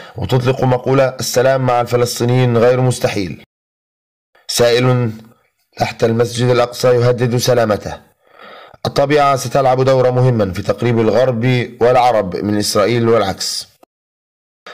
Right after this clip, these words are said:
سترضخ إسرائيل لتوصيات القمة العربية التي تم عقدها في بيروت. يبرز اسم الأفعى في العملية العسكرية الإسرائيلية المرتقبة عالمياً.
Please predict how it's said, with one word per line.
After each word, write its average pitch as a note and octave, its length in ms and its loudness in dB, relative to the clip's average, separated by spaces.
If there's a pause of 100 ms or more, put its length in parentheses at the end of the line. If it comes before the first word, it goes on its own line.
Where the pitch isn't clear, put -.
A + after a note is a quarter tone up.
سترضخ C#3+ 520 -2
إسرائيل C#3+ 640 0
لتوصيات A2 520 0
القمة C#3 340 0
العربية B2+ 460 2
التي B2+ 420 0
تم B2+ 260 0
عقدها A#2+ 500 0
في A#2 160 -4
بيروت. A2 540 -2 (1300)
يبرز C#3 380 0
اسم D3+ 240 0
الأفعى C3 460 2
في A#2 80 -6
العملية B2+ 440 2
العسكرية B2 540 0
الإسرائيلية A#2+ 640 0
المرتقبة A#2+ 880 0 (500)
عالمياً. A2 480 -2